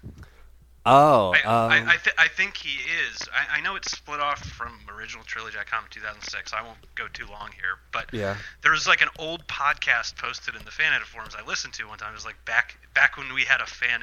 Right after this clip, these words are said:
Speaker 2: edit podcast. There were, like, five eps for download, and it was, uh, Boone was either the host or on,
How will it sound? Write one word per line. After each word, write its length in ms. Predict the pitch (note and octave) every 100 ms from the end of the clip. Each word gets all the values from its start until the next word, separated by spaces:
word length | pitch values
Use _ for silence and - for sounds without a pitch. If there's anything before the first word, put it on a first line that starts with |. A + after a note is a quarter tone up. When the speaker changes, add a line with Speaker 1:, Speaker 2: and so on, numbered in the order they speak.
| B2
Speaker 2:
edit 160 | B2 A2
podcast. 540 | - A2 A#2 A#2+ B2 -
There 80 |
were, 60 | G#2
like, 100 | G2+
five 320 | - A#2 A#2
eps 320 | G#2+ - -
for 140 | - G#2
download, 440 | G#2 A#2 G#2 G2
and 80 | G2+
it 60 | G#2+
was, 220 | - - - - - - - - - -
uh, 160 | C3 A#2 -
Boone 440 | E3+ F#3+ D#3+ B2
was 380 | A2+ A2 - - - - - - - -
either 120 | C3 B2
the 120 | G#2
host 360 | C3 C#3 -
or 140 | A2+ A2
on, 180 | C3+